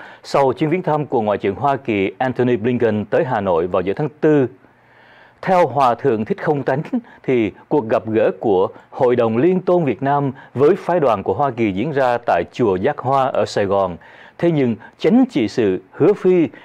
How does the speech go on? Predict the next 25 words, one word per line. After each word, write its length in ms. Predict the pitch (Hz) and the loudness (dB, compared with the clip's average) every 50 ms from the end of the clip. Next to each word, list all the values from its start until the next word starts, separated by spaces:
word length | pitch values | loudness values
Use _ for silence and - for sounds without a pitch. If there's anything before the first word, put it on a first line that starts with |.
| - - - | -20 -10 -4
của 240 | 135 123 104 98 95 | 0 0 2 0 0
khối 320 | - - 139 131 160 208 - - - | 0 0 0 2 0 0 -2 -6 -4
Cao 200 | - 139 131 131 | -2 0 0 0
Đài 220 | 120 110 98 90 87 | 0 0 -2 -2 -2
Nhân 240 | 98 127 139 143 | -2 -2 -2 -2
Sanh 300 | 139 - 156 147 147 135 107 - - - | -2 -2 -2 0 0 -2 -4 -6 -12 -8
đã 140 | - 135 147 | -4 -2 0
bị 260 | 139 120 98 90 87 - _ _ - | 0 0 0 -2 -4 -8 _ _ -6
ngăn 240 | 127 131 123 123 - | -4 -2 -2 -2 -2
cản. 360 | 120 87 80 85 123 208 190 - - _ _ _ _ _ _ - - - - - - - | -2 -2 -2 -2 -2 -4 -6 -6 -10 _ _ _ _ _ _ -20 -20 -20 -20 -18 -12 -6
Vị 300 | 139 139 151 143 143 143 | -2 0 0 2 0 0
hòa 240 | 107 135 143 131 127 | 0 0 0 0 0
thượng 280 | - - 123 120 120 | 0 -2 0 0 0
này 280 | 120 113 107 104 101 98 - - - - | -2 0 0 -2 -2 -4 -8 -14 -20 -8
thuộc 400 | - 151 135 117 - - - _ | -2 -2 -2 -2 -2 -8 -10 _
Tăng 220 | - 170 165 165 151 | -4 -2 -2 0 0
đoàn 260 | 131 110 104 98 95 | 0 0 0 0 -2
Giáo 120 | 120 160 | -2 -2
hội 160 | 151 143 101 | 0 -2 -2
Phật 140 | 90 107 92 | -2 -2 -2
giáo 160 | 101 117 143 | -2 -2 -2
Việt 160 | 165 135 104 113 | -2 -2 -2 -2
Nam 160 | 120 123 120 | -4 -4 -2
Thống 180 | 131 147 156 | -2 -2 0
nhất 140 | 160 170 190 | 0 0 -2